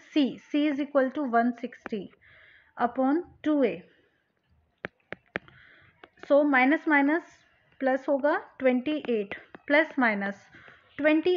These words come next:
एट होल स्क्वायर। So स्टूडेंट्स, जो ट्वेंटी एट का होल स्क्वायर होता है हमारे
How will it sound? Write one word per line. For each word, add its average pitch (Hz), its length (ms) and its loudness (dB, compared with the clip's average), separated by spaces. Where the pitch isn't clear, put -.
एट 294 240 -2
होल 240 280 0
स्क्वायर। 220 480 -12
So 320 160 -4
स्टूडेंट्स, 320 480 -6
जो 320 180 -6
ट्वेंटी 277 280 -2
एट 320 180 -6
का 320 140 -2
होल 269 280 -2
स्क्वायर 302 320 -2
होता 240 240 -4
है 247 100 0
हमारे 220 320 -6